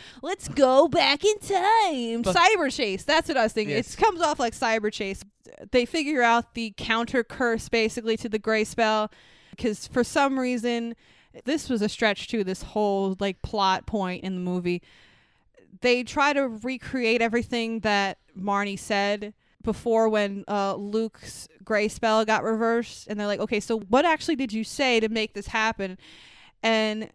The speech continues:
Speaker 1: they figured out that she said "trap" and then the word "uh" right after it.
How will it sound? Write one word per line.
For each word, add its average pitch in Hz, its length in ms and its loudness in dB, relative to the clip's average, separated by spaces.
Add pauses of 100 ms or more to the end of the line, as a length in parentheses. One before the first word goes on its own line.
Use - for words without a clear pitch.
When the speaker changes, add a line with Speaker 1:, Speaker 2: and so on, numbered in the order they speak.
(100)
Speaker 1:
they 240 180 2
figured 277 420 -2
out 240 280 4
that 233 220 -2
she - 240 -6
said 220 460 -2 (180)
"trap" 226 640 0 (100)
and 220 160 0
then 220 140 -2
the 214 80 -2
word 214 320 2
"uh" 208 320 2
right 202 160 0
after 202 400 0
it. 269 180 -2